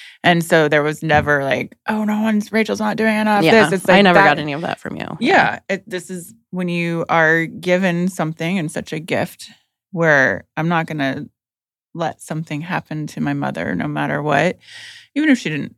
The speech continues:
Speaker 1: ever recognize me or say, "I'm proud of you." I think, uh, on, in hospice, she might have said, "I'm proud of you."
Speaker 2: Oh.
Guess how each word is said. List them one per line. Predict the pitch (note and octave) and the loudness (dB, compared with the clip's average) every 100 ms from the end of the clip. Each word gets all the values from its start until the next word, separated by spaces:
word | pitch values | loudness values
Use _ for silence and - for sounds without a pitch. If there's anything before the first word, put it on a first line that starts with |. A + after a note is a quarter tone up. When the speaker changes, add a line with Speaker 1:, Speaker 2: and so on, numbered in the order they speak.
| - | -10
Speaker 1:
ever | D3+ C#3 | -6 -4
recognize | B2+ - - - - - - | -4 -4 -8 -6 -8 -10 -10
me | C2+ | -8
or | - F#3+ | -8 -10
say, | - - | -12 -8
"I'm | F#3+ G3 | -6 -6
proud | - F3+ F3 E3+ | -6 -6 -4 -4
of | F3+ F#3+ | -6 -6
you." | E3+ F3+ - - | -6 -6 -8 0
I | G3 | 4
think, | B3 C#4+ | 6 4
uh, | - _ - - - - - | -2 _ -14 -12 -14 -14 -12
on, | D#3+ D3+ | -10 -8
in | E3 D3+ | -8 -8
hospice, | - - - - - | -8 -12 -10 -12 -12
she | - - | -10 -8
might | - - | -8 -10
have | - - | -14 -14
said, | - - | -12 -10
"I'm | - - | -10 -12
proud | - - | -12 -14
of | - - | -14 -12
you." | - | -8
Speaker 2:
Oh. | F#3+ - | -6 -6